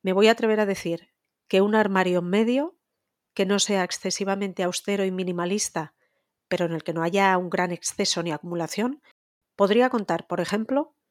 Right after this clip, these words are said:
con cinco pantalones, diez partes de arriba, entre blusas, camisas o camisetas, cinco jerseys, dos chaquetas o blazer, dos faldas y dos vestidos,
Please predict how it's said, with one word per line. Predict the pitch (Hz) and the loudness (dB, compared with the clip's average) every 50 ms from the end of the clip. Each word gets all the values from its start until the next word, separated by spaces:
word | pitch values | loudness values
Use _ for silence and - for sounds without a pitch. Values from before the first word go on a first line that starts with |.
| _ _ _ _ _ _ | _ _ _ _ _ _
con | - 220 233 247 269 320 _ _ _ _ _ _ _ | 2 2 2 2 0 -6 _ _ _ _ _ _ _
cinco | - - 233 202 180 - 175 | -6 -4 -4 -4 -2 -4 -4
pantalones, | - 175 165 170 - 160 175 202 226 214 208 220 269 - - - _ _ _ _ _ _ _ _ _ _ _ - | -4 -4 -6 -2 -4 -2 0 0 0 0 0 -2 -4 -4 -8 -10 _ _ _ _ _ _ _ _ _ _ _ -10
diez | - 190 196 190 - - | -2 2 2 2 2 2
partes | - 170 165 - - 175 165 - | -2 -2 -2 -2 -4 -8 -6 -4
de | 170 165 | -4 -6
arriba, | 156 156 170 185 202 247 277 330 - _ - | -4 -4 -4 -2 0 0 -2 -2 -6 _ -8
entre | - 170 165 - - 170 | -6 -6 -6 -4 -6 -6
blusas, | 160 175 180 202 208 - - 185 170 165 - | -4 -2 0 0 0 0 0 -2 -2 -4 -4
camisas | - 165 170 175 - - - 156 - | -6 -6 -6 -6 -6 -4 -4 -4 -4
o | - - | -4 -8
camisetas, | - 156 165 156 - - 190 - - 139 143 - - - _ _ _ _ _ _ _ _ _ _ | -8 -8 -6 -6 -2 -4 -4 -4 -4 -4 -4 -4 -6 -6 _ _ _ _ _ _ _ _ _ _
cinco | - - 208 185 - 214 | -4 -2 -2 -2 0 0
jerseys, | 196 - 208 175 - - - 208 202 196 175 - - - _ _ _ _ _ _ _ _ _ _ _ _ _ - | 0 0 0 -2 -2 -2 -4 -4 -4 -4 -4 -6 -8 -8 _ _ _ _ _ _ _ _ _ _ _ _ _ -16
dos | - 165 196 202 196 | -6 -2 -2 -2 0
chaquetas | - - 170 - 202 220 - 180 160 - 170 | 0 -4 -2 -2 -4 -6 -4 -4 -4 -4 -4
o | 156 | -4
blazer, | 185 190 208 208 - - - 190 226 - _ _ _ _ _ _ _ _ _ _ _ _ _ _ _ _ _ | -2 -2 -2 -2 -4 -4 -6 -6 -10 -12 _ _ _ _ _ _ _ _ _ _ _ _ _ _ _ _ _
dos | - 165 202 185 - - | -2 -2 0 0 0 -2
faldas | - 214 214 196 185 202 233 - - - _ - | -2 -2 0 0 -2 -2 -2 -4 -6 -6 _ -6
y | - 185 | -4 -2
dos | 185 175 165 - | -2 -2 -4 -2
vestidos, | 180 170 - - - 190 165 143 135 - - - _ | -2 -4 -4 -2 -4 -4 -4 -2 -2 -4 -4 -4 _